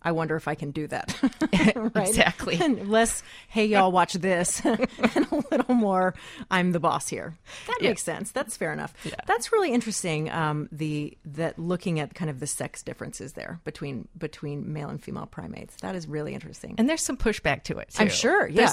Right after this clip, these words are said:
Speaker 1: I'm sure
Speaker 2: pushback.
Speaker 1: immediately there was a lot of academic concern about, "Whoa, hold up."
Speaker 2: Especially from males, 'cause they're like, "Whoa, whoa, whoa, male humans, we invest in our children. Whoa, whoa, whoa," ex-, you know. So, uh, and there is, right?
Speaker 1: Sure.
Speaker 2: We, we see male, uh,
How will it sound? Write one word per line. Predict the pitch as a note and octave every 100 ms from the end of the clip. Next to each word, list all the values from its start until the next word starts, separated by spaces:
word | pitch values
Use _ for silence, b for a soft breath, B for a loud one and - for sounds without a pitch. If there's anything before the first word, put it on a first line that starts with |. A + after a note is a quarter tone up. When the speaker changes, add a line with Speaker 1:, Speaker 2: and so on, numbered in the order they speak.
| D3+
Speaker 1:
I'm | D4+
sure | - F3+ - A#3
Speaker 2:
pushback. |
Speaker 1:
immediately | G#3+ C4+ F4 E3 E3
there | D#3 D#3+
was | D#3+ D#3 -
a | D#3+
lot | D#3+ D#3+
of | D#3+ -
academic | D#3 D#3 D#3 D3+ -
concern | D#3+ - E3
about, | D#3 D#3
"Whoa, | - E3 D#3 C3 D3+
hold | E3 D3+
up." | - - -
Speaker 2:
Especially | - - B3 C4
from | A#3 F#3+
males, | F3+ E3 F2+ - - -
'cause | A3
they're | A#3+
like, | A#3 B B B
"Whoa, | C#4+ E4+
whoa, | E4
whoa, | D4+ D4 D#4+ F#3+ - B B
male | G3 A3 C4
humans, | C4 D#4 D#4 A3+
we | F3+ A#3
invest | E4 G3+ F3+ -
in | F3+
our | -
children. | - C#3+ G#2 G2+ C#4 - B -
Whoa, | A#3+
whoa, | D#4 C4+
whoa," | C#4 -
ex-, | - G#3 F#3+ -
you | - E3
know. | C#3 D3+ B B
So, | - - G3+ F3+ F3+ -
uh, | - E3 -
and | C4
there | C#4
is, | C4 - - -
right? | D3 -
Speaker 1:
Sure. | F#3+ F#3+ F3+
Speaker 2:
We, |
we | G3
see | - F#3+
male, | E3+ D#3 D#3 D3+ D3+ D3+ -
uh, | D#3+ D3